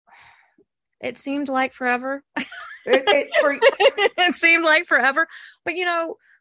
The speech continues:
Speaker 1: things would open up and close down. And as soon as we could start doing shows, we really did. So I think we started producing shows again. Well, I did the show in, on my, my birthday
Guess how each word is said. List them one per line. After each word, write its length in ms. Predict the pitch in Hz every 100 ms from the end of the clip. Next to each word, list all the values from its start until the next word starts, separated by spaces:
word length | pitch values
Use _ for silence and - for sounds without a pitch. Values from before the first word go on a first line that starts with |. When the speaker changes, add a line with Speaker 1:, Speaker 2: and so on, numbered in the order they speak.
| _ - -
Speaker 1:
things 220 | 370 440 440
would 100 | -
open 300 | 277 294 285
up 220 | 285 269
and 100 | 262
close 320 | 247 247 247
down. 480 | 240 240 233 233 233 233
And 160 | 226
as 140 | 233 -
soon 280 | - 339
as 180 | 370 349
we 100 | 285
could 300 | 254 - 269
start 280 | - 269 247
doing 240 | 220 220 214
shows, 760 | - 220 208 208 202 202 208 -
we 160 | 226
really 340 | 208 214 208 196
did. 360 | 190 190 180
So 140 | - 214
I 120 | 240
think 180 | 285 381
we 80 | 339
started 320 | - 269 247
producing 460 | 226 208 220 220
shows 420 | 202 - 202 214 214
again. 320 | 196 190 185
Well, 120 | 202
I 80 | 269
did 260 | 320 320
the 80 | 262
show 640 | 269 - 240 240 240 233 247 _ _ _ _ _
in, 720 | 233 240 240 233 233 226 220 208 _ _ _
on 200 | - 226 226
my, 320 | 214 214 214 - -
my 160 | 220
birthday 1300 | 214 226 247 262 - 247 233 226 220 220 220 220